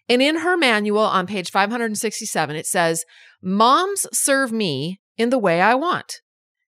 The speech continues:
And I want a place to live rent-free. And I want free babysitting. And I want free advice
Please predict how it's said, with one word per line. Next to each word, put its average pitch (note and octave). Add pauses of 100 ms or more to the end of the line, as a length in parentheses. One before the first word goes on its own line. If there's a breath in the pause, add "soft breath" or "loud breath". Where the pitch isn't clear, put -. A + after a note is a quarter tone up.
And G3 (120)
I F4
want E3 (100)
a G#3+
place F#3+
to G#3+
live E3
rent-free. D#3+ (480 soft breath)
And G3+ (160)
I C#4+
want F3 (100)
free F3+
babysitting. D#3 (480)
And G3+ (160)
I C#4+
want F3+ (100)
free F#3+
advice E3